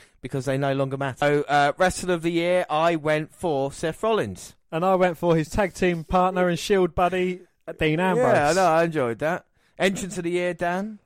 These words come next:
Speaker 2: Uh, mine was the Wyatts.
Speaker 1: Yep, just the Wyatts. I listened back to it and it was just Wyatts, but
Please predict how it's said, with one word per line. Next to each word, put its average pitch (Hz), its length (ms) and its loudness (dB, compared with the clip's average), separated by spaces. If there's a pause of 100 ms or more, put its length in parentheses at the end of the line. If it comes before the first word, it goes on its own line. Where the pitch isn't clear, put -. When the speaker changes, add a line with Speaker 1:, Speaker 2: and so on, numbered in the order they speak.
(120)
Speaker 2:
Uh, 156 400 0
mine 175 480 4
was 156 400 0
the 147 80 0
Wyatts. 185 760 0
Speaker 1:
Yep, 135 260 -12
just 135 260 -8
the 127 80 -8
Wyatts. 127 420 -4
I 113 140 -4
listened 123 300 -10
back 123 200 -4
to 120 120 -8
it 120 120 -2
and 113 80 -6
it 101 80 -8
was 107 120 -14
just 110 200 -10
Wyatts, 107 380 -4
but 110 260 -6